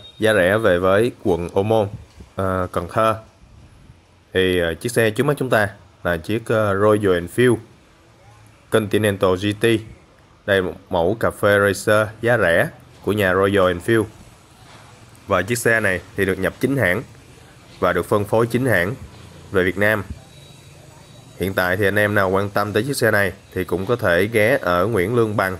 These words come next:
quận bảy để mà xem xe, hoặc là gọi điện thoại vào số hotline để bên mình sẽ có nhân viên tư vấn.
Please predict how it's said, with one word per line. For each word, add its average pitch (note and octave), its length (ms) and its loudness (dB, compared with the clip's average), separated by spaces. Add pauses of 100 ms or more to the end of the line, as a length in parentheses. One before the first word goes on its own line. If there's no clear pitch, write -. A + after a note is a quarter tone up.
quận F2+ 200 -4
bảy F#2+ 340 0
để G#2 80 0
mà G#2 120 -4
xem G#2 200 -6
xe, A2 340 0 (440)
hoặc G2 180 -2
là F2+ 300 2
gọi F2 240 0
điện F2+ 220 -6 (180)
thoại F#2 280 0
vào E2+ 140 0
số A#2 140 -2
hotline A2+ 500 -2
để E2+ 160 0
bên G#2+ 200 0
mình E2+ 240 -2
sẽ F2 140 -4
có A#2 220 0
nhân A#2 200 -2
viên G#2 140 0
tư G2+ 120 -2
vấn. G#2 220 0